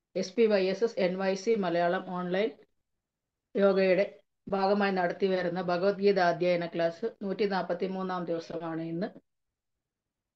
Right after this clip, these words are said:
ഇവിടെ സന്നിഹിതരായ ഏവരെയും സഹർഷം സ്വാഗതം ചെയ്യുന്നു. ഹരി ഓം.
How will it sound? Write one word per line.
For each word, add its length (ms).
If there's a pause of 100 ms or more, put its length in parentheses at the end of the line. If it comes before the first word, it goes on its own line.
(340)
ഇവിടെ 200
സന്നിഹിതരായ 760
ഏവരെയും 720 (500)
സഹർഷം 500 (160)
സ്വാഗതം 500
ചെയ്യുന്നു. 340 (360)
ഹരി 140
ഓം. 260